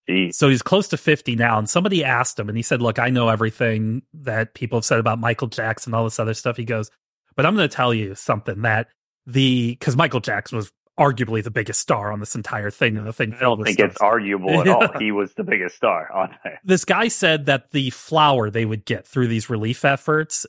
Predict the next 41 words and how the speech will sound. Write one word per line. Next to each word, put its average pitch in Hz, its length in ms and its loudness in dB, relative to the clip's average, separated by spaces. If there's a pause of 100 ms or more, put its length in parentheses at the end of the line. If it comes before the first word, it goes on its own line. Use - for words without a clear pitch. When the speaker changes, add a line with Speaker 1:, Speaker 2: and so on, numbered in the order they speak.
(120)
Speaker 2:
people 170 280 0
started 151 300 2
to 127 60 -4
call 120 320 0
it 117 100 -6
Michael 113 400 -2
flour, 92 540 -10 (100)
and 113 480 2 (180)
when, 123 300 2
because 135 260 0
it 135 40 2
was 120 80 0
better 131 520 -2
than 120 160 -2
what 117 120 0
they 120 100 0
normally 110 400 -2
got. 143 380 0 (360)
And 131 140 2
then 127 140 2
the 120 80 2
bread 147 240 0
they 135 120 2
made 113 240 0
of 113 120 -2
it 123 180 0
was 123 140 -4
called 110 340 -2
Michael 123 320 -2
bread. 95 320 -10
And 113 180 -12
he 131 100 -4
said, 113 440 -2 (520)
"Myself 175 460 2
and 165 80 0
a 143 40 2
lot 147 180 2
of 143 40 -6
people 143 220 -4
are 117 120 2
alive 107 500 0